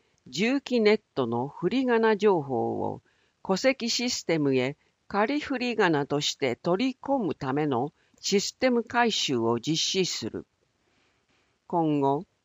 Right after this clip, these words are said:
戸籍や住民票に氏名の振り仮名を振り、読み方が証明されることで、本人確認や個人の特定にかかる業務の効率性が向上する。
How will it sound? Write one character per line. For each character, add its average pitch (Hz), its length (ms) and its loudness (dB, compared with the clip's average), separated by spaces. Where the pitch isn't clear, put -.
戸 180 120 0
籍 233 420 -2
や 180 300 -2
住 214 260 0
民 226 240 2
票 196 340 4
に 180 280 2
氏 - 280 -2
名 214 260 4
の 131 160 2
振 185 200 0
り 240 160 0
仮 202 180 4
名 190 180 2
を 101 200 0
振 151 300 -2
り、 151 260 2
読 185 160 4
み 262 160 2
方 233 300 0
が 135 160 2
証 233 320 0
明 220 260 4
さ 208 200 -2
れ 185 120 2
る 170 160 -2
こ 156 220 -8
と 165 160 -2
で、 98 260 -4
本 214 360 2
人 208 260 2
確 196 320 -2
認 131 260 2
や 123 240 -2
個 269 180 2
人 196 260 2
の 135 180 2
特 180 300 -2
定 202 300 2
に 190 160 4
か 190 240 -6
か 277 180 -2
る 139 240 0
業 202 240 4
務 135 160 0
の 117 300 0
効 220 260 2
率 240 260 -8
性 208 300 4
が 170 360 0
向 147 280 2
上 123 280 2
す 120 240 -8
る。 92 180 -8